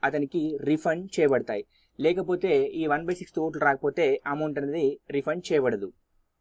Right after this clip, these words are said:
ఇక్కడ ఇంకొక విషయం మాట్లాడుకోవాలంటే రాష్ట్రపతికి పోటీ చేసే వ్యక్తి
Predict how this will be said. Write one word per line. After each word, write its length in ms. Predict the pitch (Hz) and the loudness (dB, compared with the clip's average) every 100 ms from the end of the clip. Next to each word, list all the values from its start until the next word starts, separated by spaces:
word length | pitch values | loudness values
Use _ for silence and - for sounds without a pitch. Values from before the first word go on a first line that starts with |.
| _ _ _ _ _ _ _ _ _ _ _ _ - - | _ _ _ _ _ _ _ _ _ _ _ _ -20 -2
ఇక్కడ 180 | 214 | 6
ఇంకొక 340 | 220 220 240 262 | 6 6 2 2
విషయం 320 | 240 226 202 | 0 0 2
మాట్లాడుకోవాలంటే 880 | 180 185 170 165 151 151 165 139 - _ _ _ _ | 2 2 4 2 2 2 2 2 -2 _ _ _ _
రాష్ట్రపతికి 960 | - 160 202 214 202 196 202 208 170 - _ _ _ _ _ _ _ - | 0 2 2 2 0 0 0 0 0 -4 _ _ _ _ _ _ _ 8
పోటీ 280 | 196 214 202 | 8 10 8
చేసే 200 | 196 156 | 8 0
వ్యక్తి 520 | 147 - 190 139 | -2 -2 0 0